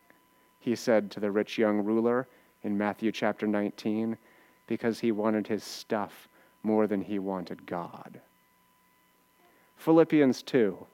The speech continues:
is one of the most important chapters in the Bible.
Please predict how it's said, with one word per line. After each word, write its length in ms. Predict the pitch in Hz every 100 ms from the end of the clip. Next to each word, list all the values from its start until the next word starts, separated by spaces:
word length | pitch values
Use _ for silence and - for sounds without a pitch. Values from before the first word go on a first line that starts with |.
| _ _ _ _ _ _ _ _ _ -
is 120 | 139
one 140 | 143 156
of 80 | 147
the 80 |
most 260 | 147 165 160
important 420 | 151 175 165 151
chapters 460 | - 156 - 156 131
in 80 | 143
the 60 |
Bible. 500 | 131 139 143 139 135